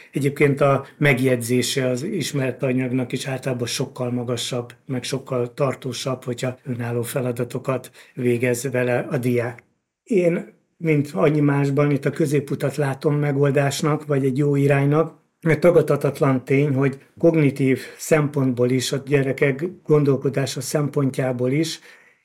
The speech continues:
egy tanári magyarázat hallgatása is rendkívül értékes és hasznos lehet. Tehát nem csak akkor végez egy diák értelmes munkát, amikor látni, hogy valamivel dolgozik,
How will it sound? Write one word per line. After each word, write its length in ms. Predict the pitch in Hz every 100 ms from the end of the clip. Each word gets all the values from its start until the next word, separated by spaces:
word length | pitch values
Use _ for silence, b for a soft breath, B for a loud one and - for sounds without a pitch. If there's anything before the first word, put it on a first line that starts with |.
| -
egy 120 | 120
tanári 400 | 165 156 131 127
magyarázat 720 | 131 135 127 127 123 120 120
hallgatása 840 | - 143 147 131 123 135 123 - 131
is 280 | 131 - - -
rendkívül 920 | 151 143 135 139 131 127 123 127 127 B B B _
értékes 640 | 160 147 - 127 143 -
és 140 | 143
hasznos 460 | - 139 - 131 -
lehet. 480 | 131 117 117 - - _ _
Tehát 240 | - 127 151
nem 200 | 170 160
csak 340 | 156 - - -
akkor 460 | - 151 143 143 131
végez 540 | 127 123 127 127 120 262
egy 200 | 131 117
diák 600 | 135 139 123 - - _ _ _ _
értelmes 1000 | - 151 143 147 135 131 123 - - - - _ -
munkát, 800 | 139 127 120 120 135 139 - -
amikor 400 | 135 131 123 135
látni, 500 | 135 135 127 - 135
hogy 200 | 123 127
valamivel 640 | 131 131 123 127 127 123
dolgozik, 680 | 123 131 123 131 123 151 -